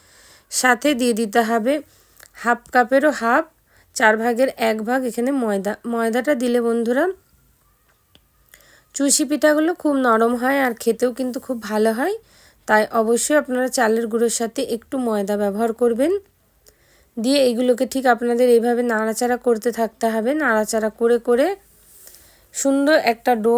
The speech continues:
যখন দেখবেন পরিণত হয়েছে, ততক্ষণ আপনাদের নাড়তে হবে। আপনাদের এইভাবে মনে হবে যে আটাটা খুব শুকনো, তো প্রথমে আমি অর্ধেক ময়দাটা দিয়েছিলাম,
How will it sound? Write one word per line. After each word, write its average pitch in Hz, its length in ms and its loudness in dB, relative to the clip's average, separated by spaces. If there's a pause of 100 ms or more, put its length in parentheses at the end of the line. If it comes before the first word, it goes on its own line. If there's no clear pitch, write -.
যখন 233 300 -2
দেখবেন 226 380 2
পরিণত 226 480 -2
হয়েছে, 226 420 -2
ততক্ষণ 233 500 -6
আপনাদের 214 440 -2
নাড়তে 214 380 0
হবে। 196 280 -4 (500)
আপনাদের 262 460 0
এইভাবে 247 380 2
মনে 240 300 0
হবে 233 280 -2 (120)
যে 254 100 -2 (120)
আটাটা 220 300 -2
খুব 247 220 -4
শুকনো, 240 500 -4 (800)
তো 240 100 -4
প্রথমে 247 440 0
আমি 320 140 0
অর্ধেক 233 340 0
ময়দাটা 226 420 0
দিয়েছিলাম, 247 480 -4